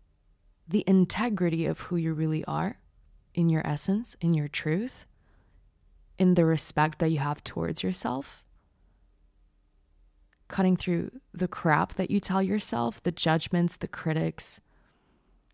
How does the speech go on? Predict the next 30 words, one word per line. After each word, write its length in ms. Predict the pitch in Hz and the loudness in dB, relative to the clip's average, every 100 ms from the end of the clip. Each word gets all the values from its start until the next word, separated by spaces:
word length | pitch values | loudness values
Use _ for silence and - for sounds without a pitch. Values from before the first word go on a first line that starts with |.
| _ - | _ 2
the 100 | 180 | 4
victim 440 | 156 156 - 170 | 4 0 2 4
mentality 640 | 165 170 151 160 175 170 170 | 4 2 0 -2 -2 0 -2
that 160 | 165 | 0
is 220 | 160 151 180 | -2 2 4
not 340 | 175 254 - | 4 4 2
serving 580 | - - 180 202 156 147 | 2 4 4 4 0 -2
you. 260 | 147 - - | -4 -6 -4
It's 280 | 170 - 165 | -4 -2 2
not. 380 | 160 208 - - _ _ _ _ _ _ _ | 2 2 -2 -10 _ _ _ _ _ _ _
You 100 | 165 - - | -6 -4 6
think 240 | 202 285 | 6 8
it 180 | 277 - | 4 4
might 220 | 170 165 | 0 0
be 120 | 160 160 | -2 0
serving 480 | - 165 160 165 | 0 2 0 0
you 100 | 170 | 0
because 400 | 165 175 185 156 | 0 0 0 2
you're 100 | 170 | 0
getting 460 | 165 180 170 175 170 - - - - _ - | 2 2 4 2 0 -6 -20 -20 -20 _ 0
a 60 | |
little 280 | 175 175 175 | 4 6 4
bit 160 | 180 180 | 4 4
of 120 | 160 | 4
self-validating 920 | - - 165 165 165 165 170 165 165 | 2 4 4 4 4 4 4 4 4
support 440 | - 165 - 165 - | 0 -2 0 0 0
from 220 | 185 170 | 0 0
your 120 | 156 | 0
friends 440 | - 156 160 170 - | -2 -2 0 0 0
who 320 | 175 156 | -2 -2